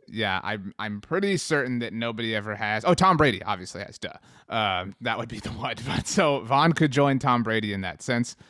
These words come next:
Um, interestingly enough, on the path to both of his M V Ps, Von Miller would have beaten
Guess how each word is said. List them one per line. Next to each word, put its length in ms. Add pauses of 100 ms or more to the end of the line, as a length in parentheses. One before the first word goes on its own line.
(220)
Um, 280
interestingly 560
enough, 440 (120)
on 200
the 80
path 540 (140)
to 180
both 320
of 60
his 160
M 120
V 140
Ps, 280
Von 220
Miller 220
would 200
have 260
beaten 480